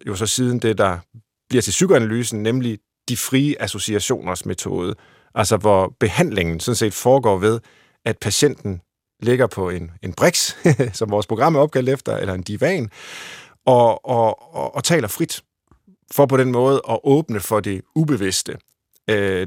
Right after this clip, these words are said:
det kan, sker også gennem drømme, det sker gennem fortalelser, det sker gennem vittigheder, men når man behandler, så sker det gennem de, de her frie associationer. Og det er for Freud både en, øh, behandlingsform, øh, som han udvikler, og igen,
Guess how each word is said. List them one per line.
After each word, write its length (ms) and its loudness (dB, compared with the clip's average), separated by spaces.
det 120 2
kan, 220 2
sker 220 0
også 200 0
gennem 220 -6
drømme, 500 2
det 120 -4
sker 240 0
gennem 220 -4
fortalelser, 720 0
det 140 -4
sker 200 0
gennem 260 -6
vittigheder, 460 0
men 300 0
når 140 -2
man 160 0
behandler, 420 0
så 120 -8
sker 240 2
det 100 -4
gennem 160 -4
de, 100 -12
de 100 -14
her 100 -6
frie 480 -2
associationer. 720 -6
Og 100 0
det 60 6
er 40 4
for 100 2
Freud 280 2
både 400 0
en, 240 -4
øh, 80 -6
behandlingsform, 720 -2
øh, 160 0
som 120 -2
han 120 0
udvikler, 520 0
og 160 -8
igen, 300 0